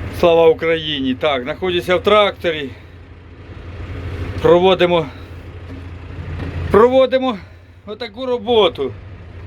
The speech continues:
Диски, диски підчепили. Так, і трошки наводимо порядки.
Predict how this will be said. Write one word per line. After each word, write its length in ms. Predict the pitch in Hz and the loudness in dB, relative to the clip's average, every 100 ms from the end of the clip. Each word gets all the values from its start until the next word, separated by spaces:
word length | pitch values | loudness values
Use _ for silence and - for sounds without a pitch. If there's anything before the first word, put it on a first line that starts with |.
| - - - - 127 | -16 -16 -14 -12 2
Диски, 480 | 226 240 - - 202 - - - - - - 180 | 4 4 2 0 0 0 -12 -14 -14 -14 -14 -8
диски 520 | 214 240 - 220 202 156 - - - - - 1077 1077 - - 1077 - - 98 98 98 98 98 196 101 98 98 98 - - | -2 0 0 0 0 -2 -8 -8 -6 -6 -6 -8 -10 -12 -14 -12 -8 -4 -4 -4 -4 -2 -2 0 0 -2 -2 -4 -4 -4
підчепили. 840 | 180 - 220 - 262 269 254 247 185 - - - - - - - - - - - - - - | -4 -2 -6 0 2 4 2 0 -4 -10 -14 -14 -14 -16 -16 -16 -16 -14 -14 -12 -10 -6 2
Так, 300 | 196 180 143 120 - - - 170 | 6 6 4 -2 -8 -12 -10 -10
і 60 | 165 | 0
трошки 400 | 269 254 - 240 | 2 2 2 0
наводимо 520 | 240 269 247 247 247 | 2 2 4 2 2
порядки. 760 | 247 262 269 247 185 - 170 | 2 4 4 2 -2 -8 -10